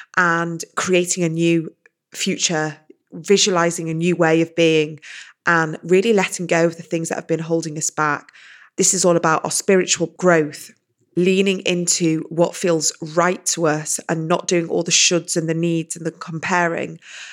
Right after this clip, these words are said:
and working on the internal dialogue and the stories and the words that we say to ourselves,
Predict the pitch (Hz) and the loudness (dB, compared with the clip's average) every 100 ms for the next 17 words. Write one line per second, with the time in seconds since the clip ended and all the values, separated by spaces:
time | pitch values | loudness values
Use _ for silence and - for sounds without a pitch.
0 | - - 175 165 170 180 196 196 - 175 | -20 -8 -4 0 4 4 4 -2 -2 0
1 | 160 160 - 175 - - 170 170 160 165 | 0 -2 -4 -2 0 0 0 0 0 0
2 | 160 165 160 165 165 - 160 160 - - | 2 2 2 0 -2 -6 -4 0 2 2
3 | 170 165 165 165 - 165 156 170 170 - | 4 4 2 -2 -4 -4 2 4 4 0
4 | 170 - 165 165 165 160 156 156 151 151 | -2 0 0 -2 -4 -4 -4 -4 -2 -4
5 | 151 | -4